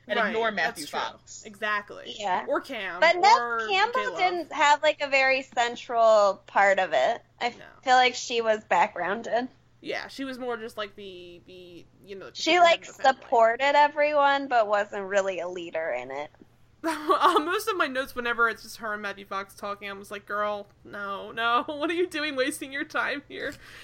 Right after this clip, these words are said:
Speaker 2: Use this as a work study and get the hell out of the <laughs> house." But anyway, so she, she, um, she apologizes to him.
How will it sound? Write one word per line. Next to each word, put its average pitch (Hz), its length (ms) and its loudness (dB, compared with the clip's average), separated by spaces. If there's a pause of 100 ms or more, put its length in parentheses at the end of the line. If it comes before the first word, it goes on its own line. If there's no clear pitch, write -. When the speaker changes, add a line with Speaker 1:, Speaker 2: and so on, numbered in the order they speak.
(120)
Speaker 2:
Use 359 260 4
this 381 240 2
as 277 160 4
a 269 60 6
work 262 240 4
study 233 380 0
and 220 120 -10
get 226 180 -2
the 220 80 2
hell 196 200 0
out 190 100 0
of 190 80 -4
the 220 100 0
<laughs> 262 40 -2
house." - 640 -12 (540)
But 247 120 6
anyway, 233 320 2
so 247 140 -4
she, 277 480 -4
she, 254 480 -6
um, 208 460 0 (100)
she 254 180 -6
apologizes 233 580 -2
to 226 80 -12
him. 202 540 -4